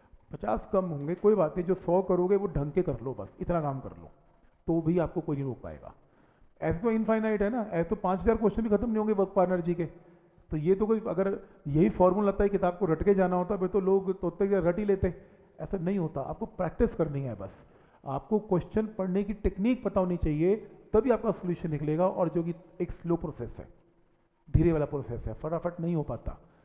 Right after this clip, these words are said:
देखो, person pushes a box on a rough horizontal platform, रफ है, friction है, धक्का मार रहा है,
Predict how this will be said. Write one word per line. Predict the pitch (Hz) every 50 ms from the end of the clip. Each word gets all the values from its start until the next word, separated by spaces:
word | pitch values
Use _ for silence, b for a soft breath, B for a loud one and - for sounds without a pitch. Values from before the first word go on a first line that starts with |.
| b b -
देखो, | 165 180 175 - 117 - - - - - _ _ _ _ b b b b b b b b b _ _ _
person | - 180 190 185 190 - 226 226 233 233 240 - - - -
pushes | _ 196 185 - - 220 226 226 220 - - - - - - - - - - -
a | 180 156 -
box | - 160 175 202 202 - - -
on | - 185 185 190
a | - 185 165
rough | 156 180 190 190 -
horizontal | - 151 151 143 156 156 156 156 - 170 170
platform, | 170 170 160 156 156 - - 190 226 240 - - - _ _ _ _ _ _ _ _ _
रफ | - 123 156 180 175 - -
है, | 156 180 175
friction | - 170 160 165 - - 175 160
है, | 139 147 170 180 156 175 214 - - _ _ _ _ _ _ _ _ _ _ -
धक्का | 139 147 - - 208 208
मार | 202 151 135 131
रहा | 120 139 185
है, | 240